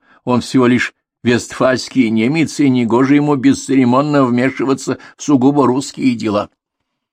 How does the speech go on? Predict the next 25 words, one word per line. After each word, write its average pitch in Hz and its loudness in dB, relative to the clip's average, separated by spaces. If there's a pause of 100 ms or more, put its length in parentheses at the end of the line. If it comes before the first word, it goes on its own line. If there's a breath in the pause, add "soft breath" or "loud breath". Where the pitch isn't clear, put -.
(220)
Кроме 220 2
того, 120 2 (400 loud breath)
он 233 0
писать - 0
не 147 0
может, 147 2
суставы 151 0
распухли 160 0
по 156 -4
причине 156 -2 (500 loud breath)
хирагры, 131 0 (760)
и 156 4
рука 143 4
пера 117 -2
не 123 -4
удержит. 110 -4 (1120)
Спорить 117 0
не 120 2
стали, 107 -4 (180)
на 117 -12
это 104 -12
уж - -10 (220)
сил 269 -8
не 202 -2
осталось, - -12